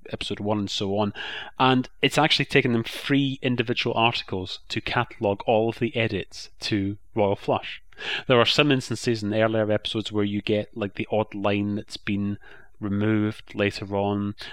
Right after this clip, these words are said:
or obviously you get, like, the odd cut for usage of music and so on. The episode follows the pattern of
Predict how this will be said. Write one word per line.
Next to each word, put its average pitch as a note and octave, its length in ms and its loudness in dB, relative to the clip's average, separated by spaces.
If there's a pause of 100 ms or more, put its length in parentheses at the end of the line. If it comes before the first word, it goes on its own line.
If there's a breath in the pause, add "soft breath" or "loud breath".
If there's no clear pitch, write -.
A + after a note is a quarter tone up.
(140)
or G2 420 0 (280 loud breath)
obviously - 300 -4
you F#2+ 80 0
get, G#2 140 -2
like, G2+ 120 -4
the G2+ 100 0
odd G2+ 240 0 (300)
cut - 440 -4
for F#2+ 520 -2
usage - 340 -4
of - 140 -12
music G2 400 -4
and F#2+ 80 -8
so G#2+ 240 -2
on. G2 140 0 (100)
The C3 720 2 (120)
episode C#3+ 600 2
follows B2+ 640 2
the - 100 -8
pattern A#2 520 -2 (100)
of G#2+ 500 2